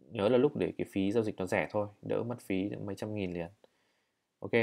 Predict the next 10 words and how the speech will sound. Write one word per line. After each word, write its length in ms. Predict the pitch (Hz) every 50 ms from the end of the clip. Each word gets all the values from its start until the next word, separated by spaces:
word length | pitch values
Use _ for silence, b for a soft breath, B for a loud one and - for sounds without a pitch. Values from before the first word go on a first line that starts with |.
| 113 117 - _ _ _ - -
thì, 220 | - 107 101 98
ờ, 340 | 98 98 98 95 95 92 92
hy 120 | 107 117 107
vọng 200 | 117 101 - 104
là 180 | 92 87 90
MetaMask 420 | 95 101 101 113 107 117 131 143 -
sẽ 360 | - - 104 101 110 113 113
ra 200 | 117 120 110 110
token 300 | - 113 - 104 98 92
sớm 380 | - - 95 95 101 135 143